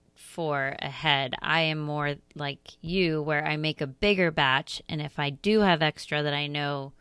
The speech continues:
we won't get to within the next couple of days, then I tend to freeze at that point for a later date. But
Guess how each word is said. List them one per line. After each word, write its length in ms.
we 180
won't 480
get 260
to 280
within 280
the 100
next 280
couple 260
of 80
days, 560
then 340
I 100
tend 480
to 380
freeze 680
at 200
that 240
point 320
for 160
a 80
later 260
date. 380
But 200